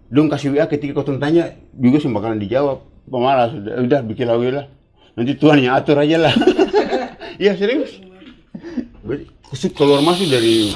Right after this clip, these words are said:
aduh, su-, berapa ini, beta keluar dorong dari sejak dekat ini, dari Wami, dulu dibilang, mau dibilang ap-, sama saja.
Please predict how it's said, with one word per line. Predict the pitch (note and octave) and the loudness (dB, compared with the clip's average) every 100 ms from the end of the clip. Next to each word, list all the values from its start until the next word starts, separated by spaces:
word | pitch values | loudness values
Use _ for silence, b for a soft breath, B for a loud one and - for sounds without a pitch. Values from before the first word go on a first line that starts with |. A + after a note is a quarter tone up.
| - - D#2 | -10 -18 -12
aduh, | G#2+ B2+ | -6 -4
su-, | A#2+ G#2+ | -4 -6
berapa | G2+ G#2 G#2 G#2+ - G2 G2 | -8 -6 -4 -4 -4 -4 -2
ini, | A2+ | -2
beta | A#2 A#2+ G#2+ | 0 -2 -2
keluar | A2 G#2 | -2 0
dorong | G#2+ A2+ G2 | 0 0 -2
dari | F2 F#2+ E2 | -6 -10 -10
sejak | G#2 F#2 F2+ | -8 -6 -6
dekat | E2+ F2 F2 | -6 -8 -10
ini, | F2+ G#2+ G#2 | -6 -4 -2
dari | F#2+ F#2 | 0 -2
Wami, | F2+ G2 G#2+ G#2+ | -2 -4 -2 0
dulu | G#2+ G#2+ | 2 2
dibilang, | G#2 F#2+ G#2 G2 B B B B | 2 2 2 0 B B B B
mau | G2+ | 4
dibilang | G2+ G2 G2 G2 | 6 4 4 0
ap-, | G2 - _ _ - | -2 -4 _ _ -14
sama | - G2+ G#2+ | -4 0 2
saja. | G#2+ A2+ A2+ | 2 0 -2